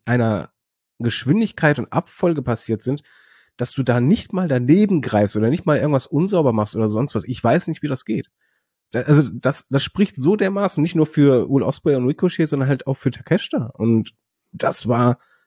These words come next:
ja, wie soll man sagen, es, es war für mich schon fast, ja, das ist Lobhudelei, aber wie so ein Kunstwerk. Also wie,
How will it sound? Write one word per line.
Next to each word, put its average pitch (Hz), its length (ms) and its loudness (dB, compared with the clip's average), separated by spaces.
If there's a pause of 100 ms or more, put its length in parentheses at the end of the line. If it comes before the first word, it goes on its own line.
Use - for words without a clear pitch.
(480)
ja, - 220 -6
wie 143 60 0
soll 143 120 2
man 156 100 6
sagen, 151 320 4
es, 123 180 2
es 117 300 -6
war 110 480 -4
für 139 120 0
mich 147 200 4
schon 147 200 2
fast, - 380 -2
ja, 104 240 2
das 95 140 -2
ist 117 160 -4
Lobhudelei, 117 680 0
aber 101 280 -2 (480)
wie 123 80 -2
so 135 120 0
ein 113 100 0
Kunstwerk. 117 680 0
Also 120 220 -4
wie, 113 240 -18